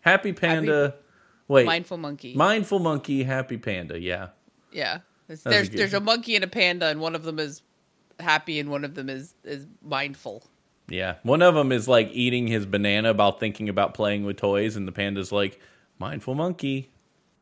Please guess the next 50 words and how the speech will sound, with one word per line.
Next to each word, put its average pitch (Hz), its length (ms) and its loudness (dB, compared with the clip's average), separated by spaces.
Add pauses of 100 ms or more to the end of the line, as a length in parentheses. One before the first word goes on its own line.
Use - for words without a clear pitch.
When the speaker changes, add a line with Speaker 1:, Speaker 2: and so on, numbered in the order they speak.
(100)
Speaker 1:
sit - 260 -6
Speaker 2:
Yeah. 190 200 4
Speaker 1:
down 143 160 -2
and 139 400 -8
what 120 120 2
are 135 40 0
you 160 120 -4
doing? 165 400 -2
You're 78 200 -10
eating 101 320 -4
your 107 100 -4
banana. 107 460 -4
Let's 107 180 -8
think 202 240 -4
about 127 260 4
our 98 80 2
banana. 92 480 -6
Let's 117 220 -2
think 139 220 -6
about 151 220 2
how 113 200 6
it 175 100 4
Speaker 2:
Yeah, 349 300 8
Speaker 1:
tastes." 269 320 2
Speaker 2:
enjoy 285 160 4
the 269 140 -4
taste. 294 540 0
Enjoy 254 320 2
the 269 120 -2
Speaker 1:
Yeah. - 120 -2
Speaker 2:
ta-, 359 100 -2
it's 427 220 4
the, 427 100 0
it's 381 380 0
the 381 160 -2
French 381 440 2
way 330 340 8
of 330 120 0
enjoying 320 580 2
your 294 160 2
hour-long 254 580 6
lunch 277 360 2
because 262 280 -2
you're 247 140 -2
enjoying 240 400 -2
the 240 120 -4
company 240 520 -2
and 226 100 -4
the 220 80 -8
food. 214 520 -4